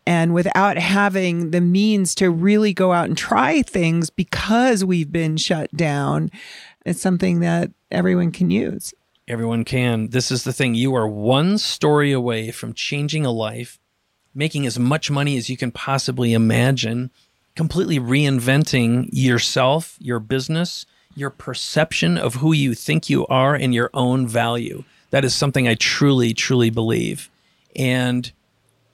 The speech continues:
Speaker 2: crafting a story is a matter of really digging in and being empathic and compassionate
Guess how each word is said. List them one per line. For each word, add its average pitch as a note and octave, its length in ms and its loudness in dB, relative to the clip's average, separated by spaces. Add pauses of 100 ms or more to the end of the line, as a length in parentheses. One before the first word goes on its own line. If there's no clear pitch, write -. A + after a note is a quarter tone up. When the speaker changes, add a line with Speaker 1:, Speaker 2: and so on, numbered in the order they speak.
Speaker 2:
crafting D#3 440 0
a B2 40 2
story C3 720 2 (380)
is C3 260 0
a C3 60 2
matter B2+ 640 2
of A#2+ 240 2
really B2 260 2
digging B2 400 0
in A#2 420 2
and A#2 320 -2
being A#2+ 240 -2
empathic B2 720 -4
and A2 140 -6
compassionate B2 800 -2